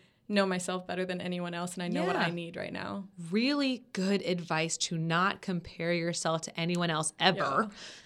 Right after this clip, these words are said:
Speaker 2: Um, but specifically there, if you're seeing everybody studying, you don't have to feel guilty that you're not, if you know
Speaker 1: Mm-hmm.
Speaker 2: you're doing what's best for you.
Speaker 1: Exactly.
Speaker 2: If you know you should be studying,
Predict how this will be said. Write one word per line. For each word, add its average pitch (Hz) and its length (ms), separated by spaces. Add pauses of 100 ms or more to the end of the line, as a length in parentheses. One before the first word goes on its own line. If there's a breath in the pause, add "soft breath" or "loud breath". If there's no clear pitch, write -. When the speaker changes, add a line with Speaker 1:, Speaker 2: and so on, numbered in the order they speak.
Speaker 2:
Um, 165 300
but 180 300
specifically 226 580
there, 214 300
if 180 160
you're 240 140
seeing 240 300
everybody 214 420
studying, 170 640 (500 soft breath)
you 196 260
don't 240 220
have 180 340
to 185 80
feel 165 320
guilty 151 460
that 147 200
you're 170 220
not, 147 300 (160)
if 254 280
you 233 220
know 196 520 (260)
Speaker 1:
Mm-hmm. 196 200
Speaker 2:
you're 190 140
doing 170 240
what's 156 140
best - 180
for - 80
you. - 80 (160)
Speaker 1:
Exactly. 196 560
Speaker 2:
If 247 220
you 233 120
know 214 140
you 202 160
should 185 180
be 175 100
studying, 185 680